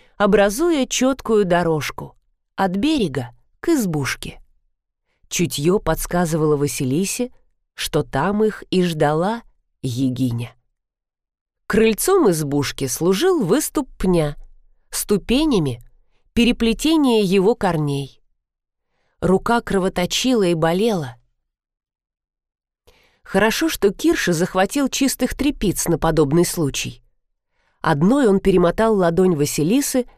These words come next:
другую взял себе. "Давай я". Василиса хотела помочь,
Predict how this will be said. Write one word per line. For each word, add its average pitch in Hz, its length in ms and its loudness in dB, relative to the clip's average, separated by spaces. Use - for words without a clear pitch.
другую 240 460 4
взял 180 320 0
себе. 135 500 -4
"Давай 254 340 2
я". 175 380 0
Василиса 196 480 0
хотела 202 380 0
помочь, 226 500 0